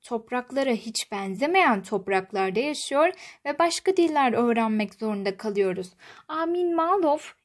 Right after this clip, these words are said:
işte bu göçmen konumunda yaşayan kitlelerin kimlik ve anlam arayışlarının izini sürüyor. Ancak göçmen ya da azınlık olmamasına rağmen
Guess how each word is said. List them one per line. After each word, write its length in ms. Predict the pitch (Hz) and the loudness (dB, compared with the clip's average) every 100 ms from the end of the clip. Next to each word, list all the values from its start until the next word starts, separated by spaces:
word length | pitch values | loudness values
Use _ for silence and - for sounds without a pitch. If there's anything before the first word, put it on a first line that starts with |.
| _ | _
işte 520 | 254 - - 277 - _ - | -10 -6 -2 -2 -2 _ -12
bu 160 | 202 | -4
göçmen 520 | 202 208 202 254 302 349 | 2 2 0 -2 -2 -2
konumunda 840 | - 294 233 220 202 185 175 - _ | -6 -2 0 2 0 0 0 -4 _
yaşayan 640 | 220 254 - 302 269 196 180 | -6 -6 -4 -2 0 0 -6
kitlelerin 840 | - 233 - 254 208 190 208 240 - - _ | -14 -16 -6 0 2 2 0 -2 -8 -20 _
kimlik 600 | - 214 214 294 - 196 | -2 2 2 0 -4 -4
ve 100 | - | -4
anlam 480 | 196 196 196 240 | -4 -6 -2 -2
arayışlarının 880 | 277 226 190 180 - - 185 180 180 - | 0 2 2 0 -4 -6 -4 -4 -4 -6
izini 560 | 254 226 185 190 247 - | -8 -4 -4 -4 -6 -10
sürüyor. 540 | - 214 202 190 170 - - - | -10 -4 0 0 -2 -10 -20 -2
Ancak 480 | 330 349 339 311 - | 0 4 4 2 0
göçmen 480 | 226 - 285 370 427 | -6 -4 -6 -4 -4
ya 120 | 277 | -2
da 140 | 240 | 0
azınlık 520 | 220 208 226 269 - 381 | 0 0 0 -2 0 2
olmamasına 680 | 403 392 269 226 - 220 208 | 2 2 0 -2 -2 -2 0
rağmen 380 | 208 196 185 | 0 0 0